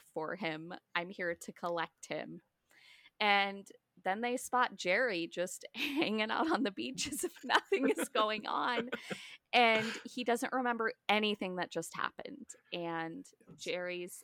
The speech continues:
Speaker 1: sister takes him away, and Vince scoops Karen up, and that is how the book ends.
Speaker 2: <laughs>
Speaker 1: And it is the lamest ending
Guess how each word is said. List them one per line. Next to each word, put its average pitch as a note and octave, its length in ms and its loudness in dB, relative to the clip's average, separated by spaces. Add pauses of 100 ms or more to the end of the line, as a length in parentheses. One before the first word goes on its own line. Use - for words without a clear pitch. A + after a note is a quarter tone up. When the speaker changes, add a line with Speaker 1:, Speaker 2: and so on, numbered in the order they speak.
Speaker 1:
sister G3+ 720 0 (260)
takes - 320 -4
him G3 100 -4
away, G#3+ 500 2
and E3 320 -2
Vince G#3 280 -6
scoops - 640 -8
Karen A#3+ 300 0
up, C4+ 220 -2 (100)
and F3+ 200 -6
that A#3+ 160 8
is D4 120 2
how B3 140 8
the A#3+ 80 4
book C4+ 240 0
ends. F#3 540 2
Speaker 2:
<laughs> - 60 -16 (640)
Speaker 1:
And A#3+ 160 4
it A#3+ 120 8
is A#3+ 300 8
the A#3+ 120 6
lamest B3+ 640 4
ending C#4+ 480 6